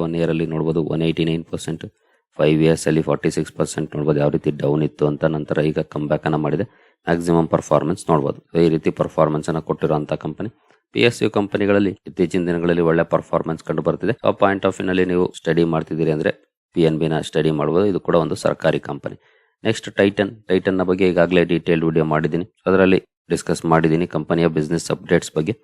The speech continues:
So ಬಿಸಿನೆಸ್ ಅಪ್ಡೇಟ್ಸ್ ಅಂತೂ ಚೆನ್ನಾಗಿದೆ, ತುಂಬಾ ಚೆನ್ನಾಗಿದೆ ಅಂತಾನೆ ಹೇಳ್ಬೋದು. So ನೋಡೋಣ ಸ್ಟಾಕ್ ಅಲ್ಲಿ ಯಾವ ರೀತಿ ರಿಯಾಕ್ಷನ್ ಬರುತ್ತೆ ಅಂತ. ಒಂದು ಬ್ಲೂ ಚಿಪ್ ಕಂಪನಿ ಇಂಟ್ರೆಸ್ಟ್ ಇರೋರ್ ಬೇಕಿದ್ರೆ ಸ್ಟಡಿ ಮಾಡ್ಬೋದು. ಮೂರು ಪಾಯಿಂಟ್ ಮೂವತ್ಮೂರು ಲಕ್ಷ ಕೋಟಿ ಮಾರ್ಕೆಟ್ ಕ್ಯಾಪ್ ಇರುವಂತಹ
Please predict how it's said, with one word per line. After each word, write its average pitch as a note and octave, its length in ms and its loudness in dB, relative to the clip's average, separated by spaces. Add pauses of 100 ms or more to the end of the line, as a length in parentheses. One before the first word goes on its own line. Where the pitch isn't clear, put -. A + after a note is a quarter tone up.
(120)
So A#2+ 140 -8
ಬಿಸಿನೆಸ್ A#2 380 0
ಅಪ್ಡೇಟ್ಸ್ G#2 340 2
ಅಂತೂ G2 160 0 (100)
ಚೆನ್ನಾಗಿದೆ, F2+ 340 2 (140)
ತುಂಬಾ G2 260 4
ಚೆನ್ನಾಗಿದೆ E2+ 420 0
ಅಂತಾನೆ D#2+ 280 -4
ಹೇಳ್ಬೋದು. E2 260 0 (120)
So - 100 -8
ನೋಡೋಣ G2 320 4
ಸ್ಟಾಕ್ D#2+ 260 0
ಅಲ್ಲಿ E2+ 140 4
ಯಾವ D#2 120 6
ರೀತಿ D#2+ 200 -4
ರಿಯಾಕ್ಷನ್ D2+ 400 0
ಬರುತ್ತೆ D2+ 260 -2
ಅಂತ. - 180 -10
ಒಂದು F#2 160 -2
ಬ್ಲೂ A2 180 2
ಚಿಪ್ A#2 200 -6
ಕಂಪನಿ G#2 340 -2
ಇಂಟ್ರೆಸ್ಟ್ F#2 300 -4
ಇರೋರ್ F2 180 2
ಬೇಕಿದ್ರೆ F2 340 0
ಸ್ಟಡಿ E2 260 0
ಮಾಡ್ಬೋದು. E2 300 2 (180)
ಮೂರು G2+ 220 6
ಪಾಯಿಂಟ್ F#2 240 6
ಮೂವತ್ಮೂರು F2 420 2
ಲಕ್ಷ E2 240 -2
ಕೋಟಿ E2 240 2
ಮಾರ್ಕೆಟ್ D#2 300 0
ಕ್ಯಾಪ್ D#2+ 180 2
ಇರುವಂತಹ E2 280 0